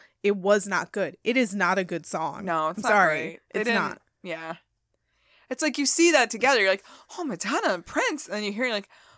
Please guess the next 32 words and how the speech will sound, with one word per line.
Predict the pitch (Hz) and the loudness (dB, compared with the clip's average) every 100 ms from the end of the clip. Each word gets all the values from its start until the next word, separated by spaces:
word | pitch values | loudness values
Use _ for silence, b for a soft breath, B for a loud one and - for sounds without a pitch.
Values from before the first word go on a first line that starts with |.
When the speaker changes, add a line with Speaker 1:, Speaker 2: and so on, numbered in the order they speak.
| b _ _ _ | b _ _ _
Speaker 2:
"But | 262 233 | 0 0
it's | 220 - | 0 -4
Madonna | 220 226 233 240 | -4 0 2 2
and | 233 | 2
Speaker 1:
Ooh, | 277 | 4
Speaker 2:
Prince. | 392 453 392 | 4 2 2
What | 226 | 0
happened?" | 240 285 523 359 143 208 | 0 0 2 0 -2 -4
Speaker 1:
this | 294 | -4
is | 262 208 - _ | -2 -4 -6 _
a | - | -6
low | 196 214 294 | 0 2 2
point | - 330 320 | 2 -2 -2
for | - | -6
both | 262 196 175 | -2 -2 -2
of | 170 | -8
them. | 160 156 | -6 -4
Speaker 2:
What | 214 | -4
had | 381 320 | -2 -2
happened? | 285 392 659 - 87 - 220 _ _ _ _ 240 | -2 -4 -2 -2 -4 -6 -18 _ _ _ _ -18
Speaker 1:
What | 262 277 - | -16 -16 -14
ha-, | 339 | -14
happened | - 302 370 381 196 180 185 208 _ _ _ | -12 -10 -10 -12 -16 -14 -16 -18 _ _ _
is | 208 185 | -14 -10
that | 185 190 | -8 -8
it | 214 | -8
was | 247 240 | -10 -10
bad. | 185 196 247 156 _ _ _ _ _ | -8 -6 -6 -10 _ _ _ _ _
Surprisingly, | - 294 233 277 320 403 277 190 160 220 _ _ - | -4 -2 2 4 4 2 -2 -2 -4 -8 _ _ -8
Express | 269 - 294 330 403 | -4 2 4 4 2
Yourself | 302 190 170 - | 0 0 -2 -2
was | 226 | -4